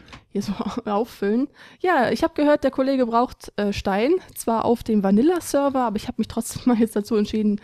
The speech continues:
ihm hier so ein bisschen Steine zu geben. Nicht wahr? Für den Fall der Fälle, dass er welche braucht. Und das letzte Zimmer für heute ist für den Kollegen Sandbox L P.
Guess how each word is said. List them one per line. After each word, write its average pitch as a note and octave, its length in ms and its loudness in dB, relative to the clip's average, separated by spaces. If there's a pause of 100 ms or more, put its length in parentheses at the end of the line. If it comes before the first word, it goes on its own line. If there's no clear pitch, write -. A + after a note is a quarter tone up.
(220)
ihm C4 160 6
hier B3 100 8
so A3+ 80 4
ein A3 60 4
bisschen A3 220 0
Steine A3+ 400 2
zu A#3+ 140 -4
geben. A3 380 2 (360)
Nicht - 200 -2
wahr? A#3 300 2
Für - 120 -2
den C#4 140 2
Fall B3 160 0
der F3 100 4
Fälle, A#3+ 200 0
dass G#3 180 -2
er G3 80 -2
welche F3 180 -6
braucht. - 400 -2 (1600)
Und C#4 280 4
das B3+ 180 4
letzte C#4 420 0
Zimmer A#3+ 300 2
für B3 160 2
heute A#3+ 240 2
ist - 220 -10
für C4 100 -6
den A#3+ 180 2
Kollegen A#3 460 0
Sandbox A#3+ 540 -2
L G3 180 -2
P. A#3+ 280 -2